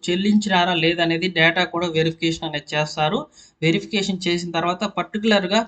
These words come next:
కొన్ని గ్రూప్స్ని మాత్రమే సెలెక్ట్ చేసి వారికి పది లక్షల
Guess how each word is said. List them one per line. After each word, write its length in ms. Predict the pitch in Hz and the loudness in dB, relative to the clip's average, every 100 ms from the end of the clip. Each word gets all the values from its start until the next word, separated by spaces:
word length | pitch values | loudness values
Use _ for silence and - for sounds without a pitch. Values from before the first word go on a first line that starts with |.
| - - | -4 -2
కొన్ని 220 | 196 226 190 | 2 2 2
గ్రూప్స్ని 340 | 196 196 190 175 | 0 0 -2 0
మాత్రమే 300 | 165 185 208 190 | -2 -2 -2 0
సెలెక్ట్ 300 | 156 160 170 | -2 -2 -2
చేసి 220 | 160 - 220 165 | -2 -2 0 2
వారికి 340 | 160 165 254 330 - _ _ | 2 0 -2 -4 -10 _ _
పది 180 | 170 196 214 | 0 4 4
లక్షల 280 | 202 196 | 2 0